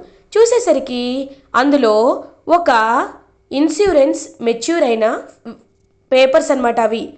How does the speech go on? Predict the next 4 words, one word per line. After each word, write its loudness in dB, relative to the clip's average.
"చూడరా, 0
నేను 2
నువ్వు 2
పుట్టినప్పుడు -6